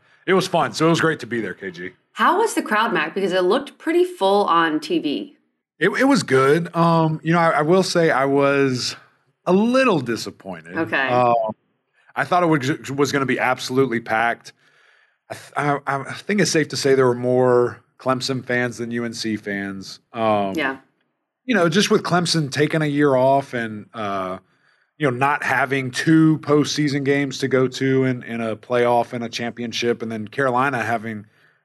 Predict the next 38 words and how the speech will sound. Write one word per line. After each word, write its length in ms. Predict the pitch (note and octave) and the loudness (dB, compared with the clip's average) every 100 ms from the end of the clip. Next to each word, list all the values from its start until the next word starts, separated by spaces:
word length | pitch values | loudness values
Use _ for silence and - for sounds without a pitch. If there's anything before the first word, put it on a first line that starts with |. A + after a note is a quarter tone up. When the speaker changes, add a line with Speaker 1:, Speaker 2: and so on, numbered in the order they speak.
| C#3 | -4
Speaker 1:
you 100 | C#3 | -2
know, 80 | |
not 260 | A#2 B2 G2+ | 0 -2 0
been 200 | B2+ A#2+ | -2 -2
there 200 | A#2 A2+ | -4 -4
for, 500 | A2 A2+ G#2 G2 F#2+ - _ _ _ | -4 -2 0 -2 -6 -14 _ _ _
you 80 | B2+ | -8
know, 100 | G2 | -8
quite 280 | - C#3 B2+ | -2 -2 0
some 200 | C3 A#2 | -4 0
time, 280 | - B2 - | 0 2 0
Speaker 2:
Mm-hmm. 20 | |
Speaker 1:
seven 320 | - C#3 C#3 - | 0 -2 -4 -10
years, 120 | - - | -18 -6
haven't 240 | D3+ C3+ A2 | -4 -4 -2
won 240 | A#2+ C#3+ | 0 0
it 140 | A#2+ - _ | -2 -6 _
in 120 | G#2+ | -16
forty-something 800 | G2 D3 E3 C3 - A#2+ G#2+ A2 | -4 2 2 0 -2 -4 -4 -8
years, 340 | A2 A2 A2 | -4 -4 -4
and, 200 | G#2 G2 - _ _ _ - | -6 -8 -14 _ _ _ -8
you 80 | |
know, 40 | B2 | -2
probably 260 | C#3 C#3+ | 0 2
have 80 | C3 | 2
a 20 | |
really 180 | B2+ C3+ | 4 4
good 180 | B2 A2 | 2 0
chance, 360 | - D#3 C#3+ B2 | 0 0 0 2
at 60 | |
least 240 | C3 B2 - | 2 0 -2
coming 240 | C3+ A#2+ | -4 0
into 280 | D3+ B2+ A2 | -2 -2 -4
it, 60 | |
that 180 | G2+ G#2+ | -4 -6
you 60 | G2+ | -10
feel 300 | - C3+ C3+ | -2 0 0
like, 320 | G#2+ G2 F#2 | -2 -6 -10